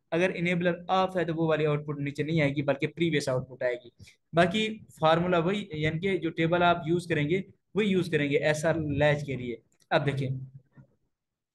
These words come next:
ये इसकी logic diagram है कि किस तरह बनाते हैं graded SR latch बना के उसके साथ सिर्फ nand gate connect करवा देना है। यहाँ पे देखें एक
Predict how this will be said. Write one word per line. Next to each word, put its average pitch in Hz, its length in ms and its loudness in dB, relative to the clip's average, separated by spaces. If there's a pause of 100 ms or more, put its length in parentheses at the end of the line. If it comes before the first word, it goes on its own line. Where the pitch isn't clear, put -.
(520)
ये 185 240 6
इसकी 170 260 4
logic 147 280 2
diagram 160 520 4
है 151 140 4 (340)
कि 147 80 -6
किस 160 220 -6
तरह 156 100 4
बनाते 139 340 -4
हैं 135 80 -2
graded 135 240 -2 (460)
SR 156 260 2
latch 160 220 6
बना 143 260 0
के 147 120 -2
उसके 165 200 -2
साथ 147 320 -2
सिर्फ 147 200 -2 (320)
nand 147 300 2
gate 131 260 -4
connect 135 320 -4
करवा 127 200 2
देना 127 220 -4
है। 127 80 -2
यहाँ 131 220 2
पे 127 60 -4
देखें 123 240 -10
एक 135 240 -8